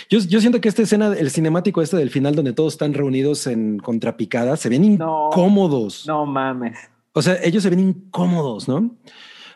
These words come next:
Speaker 1: Eh, dos cosas que, que decía Salchi que me, que me pareció interesante retomar. Las escenas de, la película se entiende, por, o sea, sí entiendes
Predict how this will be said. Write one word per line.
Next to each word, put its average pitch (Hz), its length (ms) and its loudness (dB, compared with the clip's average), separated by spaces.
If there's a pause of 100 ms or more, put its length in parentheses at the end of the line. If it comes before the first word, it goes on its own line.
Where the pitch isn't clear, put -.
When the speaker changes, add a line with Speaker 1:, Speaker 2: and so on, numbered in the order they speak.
Speaker 1:
Eh, 175 680 2
dos 220 200 0
cosas 240 200 2
que, 175 200 2 (160)
que 151 80 0
decía 156 240 0
Salchi 175 260 0
que 170 100 0
me, 131 160 0
que - 160 -6
me 127 220 -2
pareció 131 360 -4
interesante 147 460 -2
retomar. 127 460 -2 (800)
Las 160 240 2
escenas 226 280 4
de, 175 140 0 (160)
la 180 160 2
película 254 320 4
se 139 80 -2
entiende, 127 460 0 (160)
por, 127 260 -2
o 127 80 -10
sea, 117 100 -4
sí 135 300 2
entiendes 127 560 0